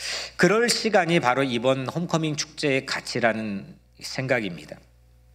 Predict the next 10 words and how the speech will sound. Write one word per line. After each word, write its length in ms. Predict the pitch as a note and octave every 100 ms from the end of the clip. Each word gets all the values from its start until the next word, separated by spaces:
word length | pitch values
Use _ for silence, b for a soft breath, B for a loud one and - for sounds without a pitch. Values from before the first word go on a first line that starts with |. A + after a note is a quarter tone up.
| - -
아무쪼록 840 | D3 E3+ D#3+ E3+ F#3 F3+ - - b b b -
우리와 300 | C#3+ D#3 E3+
함께 500 | G#3 G#3+ G#3 G#3 G#3
또 220 | G#3 F3+
여행에 420 | C#3 C#3 D3 D3+
동행할 460 | D3 B2 C3 C3+ B2+
수 160 | -
있는 320 | C3 B2+ D3+ E3 B B B
그런 300 | F3+ F#3+ F#3
동행자들을 880 | C#3 C#3+ D3 D3 C#3 C#3 D#3 E3+